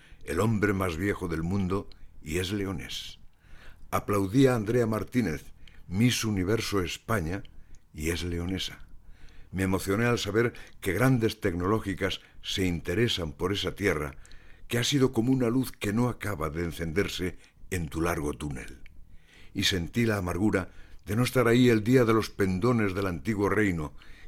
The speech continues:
que era octubre y hacían huelga los maquinistas de Renfe.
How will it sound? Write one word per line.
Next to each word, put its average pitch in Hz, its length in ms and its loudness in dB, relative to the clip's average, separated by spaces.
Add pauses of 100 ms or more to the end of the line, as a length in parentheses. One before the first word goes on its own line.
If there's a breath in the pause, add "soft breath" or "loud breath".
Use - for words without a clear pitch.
(100)
que 104 100 4
era 110 140 4
octubre 95 640 2 (360 soft breath)
y 92 140 -4
hacían 107 420 2
huelga 95 400 4
los 80 160 -2
maquinistas 85 580 -2
de 80 120 0
Renfe. 69 440 -4